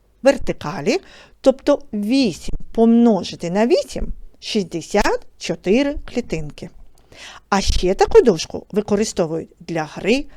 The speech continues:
в шашки. Отже, усний рахунок — математичні шашки. Обчисліть ланцюжок спочатку на чорних шашках. П'ять помножте на вісім. Результат тепер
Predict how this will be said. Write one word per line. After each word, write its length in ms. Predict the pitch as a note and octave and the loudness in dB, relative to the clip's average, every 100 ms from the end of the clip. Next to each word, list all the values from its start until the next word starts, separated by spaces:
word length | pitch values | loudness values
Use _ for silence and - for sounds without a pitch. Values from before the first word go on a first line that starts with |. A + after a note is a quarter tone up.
| - | -18
в 40 | - | -10
шашки. 760 | - - G#3 G3 - - - - - - | -6 0 0 0 -4 -10 -14 -16 -20 4
Отже, 420 | B3 F#3+ - E3 - | 6 6 0 -8 -2
усний 480 | C4+ C#4+ G#3+ - E3+ | 4 4 4 0 -4
рахунок — 520 | E3+ - B4 A#3+ - - - - | -2 2 2 2 -4 -16 -20 -6
математичні 960 | E4 G4+ G4 B3+ A3+ A#3 C4+ - B3 | 0 2 2 2 2 0 -4 0 0
шашки. 560 | B3 - F#3 - - A3 - | 0 0 -2 -2 -8 -12 0
Обчисліть 640 | - C#4+ - A#3 - F#3+ A3+ | 0 0 0 0 0 -2 -2
ланцюжок 520 | B3 C#4 F#4+ B4 - | -2 2 4 4 4
спочатку 640 | - D4+ E4 D#4 - C#4 - - - | -4 0 2 2 0 -6 -6 -16 -6
на 240 | F#4+ A#4+ - - | -2 -2 -4 -6
чорних 460 | - D4 C4+ B3 | 0 2 2 -4
шашках. 500 | - F3 D3+ - - - | -4 -8 -8 -12 -16 -14
П'ять 440 | - F#3+ D#4+ C5 - _ _ _ _ | -4 2 2 0 -6 _ _ _ _
помножте 760 | - F3 E3 A3 A#4 - E4+ - | -6 -4 0 0 0 -2 -6 -4
на 220 | C4 C#4+ C4+ | -2 0 0
вісім. 460 | F#3 C#3 - - - - - _ _ _ _ _ _ _ _ _ _ _ _ _ _ _ _ _ _ | -2 -8 -12 -12 -14 -18 -20 _ _ _ _ _ _ _ _ _ _ _ _ _ _ _ _ _ _
Результат 680 | F#3 F3+ - D#3 - D#3 D3+ | -6 -6 -6 -12 -10 -10 -6
тепер 360 | - C#4 G4+ B4 | -2 0 2 0